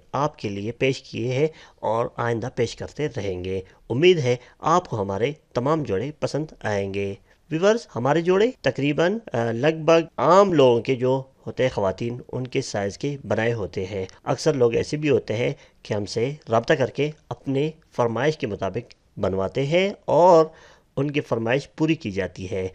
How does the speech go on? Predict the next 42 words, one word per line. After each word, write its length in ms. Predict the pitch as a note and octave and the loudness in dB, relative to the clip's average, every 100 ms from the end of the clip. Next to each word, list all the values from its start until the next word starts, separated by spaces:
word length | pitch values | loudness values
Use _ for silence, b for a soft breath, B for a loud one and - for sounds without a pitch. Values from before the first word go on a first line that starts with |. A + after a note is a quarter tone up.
| b b - | b b -8
اگر 200 | A2 A2+ | -2 0
آپ 220 | E3+ F3 | 0 2
بھی 100 | E3+ | 2
ایسی 200 | D#3+ C3+ | 2 0
فرمائش 380 | B2+ A#2 A2 A#2 | -4 -2 -4 -4
اپنے 220 | - G#2 | -8 -8
ہاں 160 | G2 | -6
رکھتے 260 | F#2+ - - | -6 -4 4
ہیں 140 | F3+ F3+ B B | 4 4 B B
تو 80 | - | -14
پلیز 320 | D#3+ F#3+ G3+ - b _ - | 2 2 2 -6 b _ 0
آپ 160 | E3 | 0
بھی 160 | D#3+ D#3+ | 2 0
کوئی 340 | D#3 C#3 C#3 C3+ _ _ - - | 2 0 0 -6 _ _ -18 -6
فرمائش 360 | B2 C3 F3 | 0 2 2
کریں 220 | - D3+ D3+ b b b | 4 4 4 b b b
اور 160 | - A2 | -4 0
نیچے 240 | C3 E3 | 2 2
کمنٹ 260 | E3 D#3 D3+ | 6 6 6
باکس 220 | C#3+ - | 2 -2
میں 160 | B2+ B2+ - | -2 -2 -4
اپنی 200 | - A2+ | -8 -6
فرمائش 420 | - A2 D3+ C#3+ | -4 0 0 0
بتائیں 360 | A2+ A2+ G#2 G#2+ b b _ | -2 -4 -4 -6 b b _
اور 340 | - A#2 G#2+ A2+ - b b | -2 2 2 0 -6 b b
انشاءاللہ 440 | - C3+ - C#3+ C#3 | -6 -4 0 0 0
تعالی 260 | C3+ G2+ G#2+ G#2+ b _ | -2 -2 -2 -6 b _
ہم 100 | B2 | -4
آپ 160 | G2+ F#2 | -4 -6
کی 100 | A#2 | -8
فرمائش 440 | - G#2 G2 F#2+ | -8 -8 -6 -8
کو 100 | - | -8
پوری 260 | C3+ C3+ A2+ | -8 -4 -6
کرنے 300 | F#2+ F2+ F2 | -6 -10 -10
کے 160 | D#2+ F#2+ | -10 -12
لیے 280 | G2 A#2 D#3+ b b b - | -8 -4 -4 b b b -8
بالکل 500 | B2 C#3 B2+ A2+ D3+ _ _ | -2 -2 0 -2 -2 _ _
حاضر 320 | - C3 C3 | 0 0 0
کھڑے 340 | - G#2+ F2 | -4 -6 -6
ہیں۔ 220 | F2+ F#2 F2+ b b - | -6 -8 -10 b b 0
ویورز، 340 | D3+ F#3 F#3 | 4 6 4
ہمارے 400 | C#3+ B2 C3 D#3 | 2 2 4 4